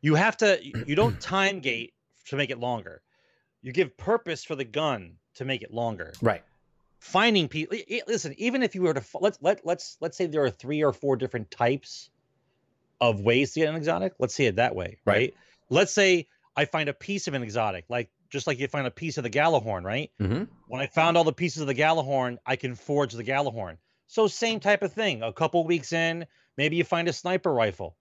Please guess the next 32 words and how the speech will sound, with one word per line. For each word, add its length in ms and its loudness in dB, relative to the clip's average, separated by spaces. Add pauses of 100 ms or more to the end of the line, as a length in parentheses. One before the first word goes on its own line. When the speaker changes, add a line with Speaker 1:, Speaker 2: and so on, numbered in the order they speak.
Speaker 1:
and 100 -2
it's 140 -4
a 40 -4
piece 300 -2
of 80 0
one. 280 -6 (300)
And 140 -2
now 120 4
you're 200 6
on 80 4
a 60 2
mission 300 -2
to 60 -4
find 260 -4
the 60 -6
rest 200 -2
of 60 -10
the 60 -6
sniper 360 -4
rifles, 460 -6 (400)
right? 260 0 (200)
And 160 0
every, 540 2 (200)
every 240 2
so 200 -2
many 380 -4 (160)
days, 640 0 (160)
if 80 -8
you 80 0
haven't 160 -6
found 340 0
it, 200 -4